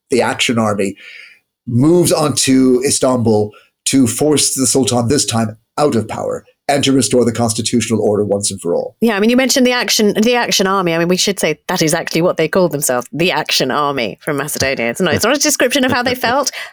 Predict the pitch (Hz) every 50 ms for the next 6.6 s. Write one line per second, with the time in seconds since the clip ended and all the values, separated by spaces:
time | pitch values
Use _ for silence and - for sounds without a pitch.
0 | _ - 156 185 190 - - - 208 196 - - 247 254 233 220 175 135 120 -
1 | - - - - - - 285 262 - 277 294 294 311 349 381 403 392 381 - 349
2 | 320 294 320 320 285 - - - 277 247 - - - 214 226 226 240 226 185 165
3 | 143 139 175 175 170 180 175 175 156 - - - - - - _ _ _ _ _
4 | _ - - 202 196 - - 175 - - 175 165 156 160 160 147 131 127 123 -
5 | - - - _ - 180 185 214 220 214 220 190 190 226 262 254 - - - -
6 | - 175 180 175 170 - 180 170 170 165 160